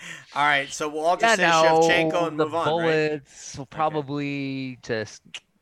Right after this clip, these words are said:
Speaker 2: you know, shoot her a couple times in the face and,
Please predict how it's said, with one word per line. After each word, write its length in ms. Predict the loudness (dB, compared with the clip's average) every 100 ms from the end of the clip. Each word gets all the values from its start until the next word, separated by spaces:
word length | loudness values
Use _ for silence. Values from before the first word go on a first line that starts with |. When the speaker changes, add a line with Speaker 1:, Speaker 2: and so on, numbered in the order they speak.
| -18
Speaker 2:
you 120 | -14
know, 400 | -12 -12 -14 -20 _ _ _ _ _ _ _ _ _ _
shoot 220 | -16 -10
her 120 | -8 -8
a 20 |
couple 280 | -10 -12 -14
times 440 | -10 -8 -8 -10
in 80 | -10
the 100 | -10
face 420 | -8 -10 -10 -16
and, 200 | -20 -20